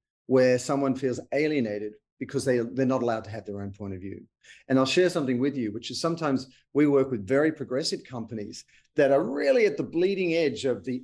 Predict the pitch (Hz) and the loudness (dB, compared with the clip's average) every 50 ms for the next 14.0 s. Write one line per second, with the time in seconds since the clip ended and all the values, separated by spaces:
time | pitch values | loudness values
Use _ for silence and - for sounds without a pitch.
0 | - - 156 - - - - 160 120 139 - - - 147 156 165 160 143 120 101 | -4 -4 -4 -4 -2 -2 -2 0 0 -2 -4 -4 -2 -2 0 0 0 0 -2 -4
1 | - - - _ _ _ _ _ - 170 175 - - 220 240 254 269 269 269 254 | -8 -12 -18 _ _ _ _ _ -2 -2 -2 -2 0 2 4 4 4 4 4 2
2 | 247 240 214 226 240 233 233 240 240 240 240 196 185 196 196 214 214 190 151 135 | 0 0 0 0 0 0 0 0 0 0 0 -2 -2 -4 -4 -2 -2 -2 0 -2
3 | 139 147 147 - _ _ _ _ _ - 185 196 202 185 175 185 175 - - 220 | -2 -6 -8 -12 _ _ _ _ _ 2 4 4 4 4 2 0 -2 0 0 0
4 | 226 220 - - 170 123 110 120 135 - - 214 220 214 208 196 196 196 175 160 | 0 0 -2 -2 -2 -2 -2 -2 -4 -2 -2 -4 -4 -4 -4 -4 -2 -2 -2 0
5 | 156 147 156 - - 208 208 202 190 190 190 196 196 214 269 285 277 247 233 240 | 0 -2 -4 -4 -4 -2 -2 -2 -2 -4 -4 -6 -6 -6 -6 -6 -4 -4 -4 -4
6 | 240 220 196 220 180 175 - - 214 208 220 185 196 190 - 190 214 202 196 170 | -4 -6 -8 -8 -8 -8 -8 -8 -8 -6 -4 -2 0 0 0 0 -2 -2 -4 -4
7 | - - 175 190 - 226 - - 311 277 - 330 262 233 269 269 - 294 - - | -4 -4 -6 -6 -8 -10 -12 -10 -10 -6 -4 -4 -4 -4 -4 -8 -10 -10 -6 -6
8 | 262 262 269 240 240 226 226 233 226 226 - - - - - - 349 311 - - | -4 -4 -2 -2 0 0 0 0 -2 -4 -8 -8 -6 -4 -4 -2 -2 -4 -6 -10
9 | _ _ _ _ _ _ _ _ _ _ - 330 349 349 - - - - - 359 | _ _ _ _ _ _ _ _ _ _ 2 2 2 2 2 0 2 2 2 2
10 | 262 330 339 - 403 - 440 427 440 440 - 403 359 - - 330 233 180 180 262 | 2 2 0 0 0 -2 -2 -2 -2 -2 0 -2 0 0 2 2 2 4 4 4
11 | 254 262 285 294 294 330 349 359 359 349 349 339 349 339 339 330 330 320 339 349 | 4 4 4 2 2 0 0 2 4 4 4 4 4 2 0 -2 -4 -4 -2 0
12 | 349 359 330 330 320 311 320 320 302 302 208 294 285 294 294 277 277 - - 262 | 2 2 2 2 2 2 2 0 0 -2 -2 0 0 0 0 -2 -4 -6 -8 -8
13 | 285 302 302 302 311 302 302 254 277 269 294 269 208 - 254 277 285 269 233 202 | -8 -8 -8 -8 -6 -6 -4 -4 -2 -2 -2 -4 -6 -6 -4 -4 -2 -2 -2 -4